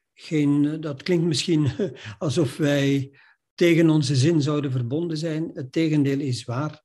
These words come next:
hè. Daar is eigenlijk geen punt van discussie. Wij zijn deel van het festival, maar wij zijn een autonome organisatie. En zeker als het gaat over de keuze,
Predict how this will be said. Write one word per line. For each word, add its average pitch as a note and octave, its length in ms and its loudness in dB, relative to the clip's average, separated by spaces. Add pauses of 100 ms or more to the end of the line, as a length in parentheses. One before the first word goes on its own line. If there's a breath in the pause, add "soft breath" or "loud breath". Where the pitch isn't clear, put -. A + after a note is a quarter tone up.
(100)
hè. D3+ 140 -12 (600 loud breath)
Daar B2+ 180 -2
is C3 140 2
eigenlijk C3 380 -2
geen C3+ 640 -2
punt C#3+ 220 0
van C#3 160 -4
discussie. C#3 760 -4 (240 loud breath)
Wij C#3 240 0
zijn C3 320 2
deel C#3+ 240 2
van D#3 160 0
het D#3 120 -4
festival, C#3 640 -6 (240 loud breath)
maar C3+ 160 -2
wij C#3 140 2
zijn C#3 240 4
een C#3 120 0
autonome D3 560 0
organisatie. C3 920 -4
En C3 200 2
zeker D3 420 0
als C3+ 120 -4
het C3 140 -4
gaat C#3 260 -6
over B2+ 240 -2
de B2+ 140 -8
keuze, C#3 420 0